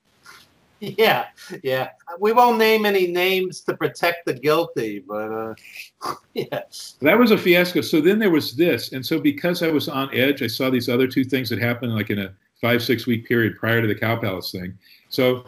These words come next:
Speaker 2: Scott comes out to help me out, to help document it and what have you. And there were so many things, it's hard to know where to go. But, uh, Scott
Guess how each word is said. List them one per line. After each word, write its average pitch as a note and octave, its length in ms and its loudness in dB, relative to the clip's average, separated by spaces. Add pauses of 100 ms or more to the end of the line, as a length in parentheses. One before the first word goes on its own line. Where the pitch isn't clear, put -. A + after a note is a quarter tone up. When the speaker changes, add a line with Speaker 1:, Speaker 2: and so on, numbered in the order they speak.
Speaker 2:
Scott E3 380 -4
comes C#3+ 240 -2
out B2 220 0
to A2 100 -2
help A#2 200 0
me A2+ 160 0
out, G2 280 -4
to G#2 80 -4
help A2+ 240 -2
document A2 480 -2
it A2 180 -4
and G2+ 100 -8
what G2+ 160 -2
have G2 280 -2
you. F2 160 -6
And G#2+ 120 -2
there B2 120 4
were B2+ 100 6
so D3+ 240 -4
many D3 160 2
things, A#2 300 0
it's G#2 120 -6
hard A#2+ 220 2
to A#2 60 0
know A2 140 2
where G#2+ 380 4 (420)
to G#2 360 4 (420)
go. B2+ 220 6
But, G#2+ 360 0
uh, A2 220 -2
Scott D#3 640 0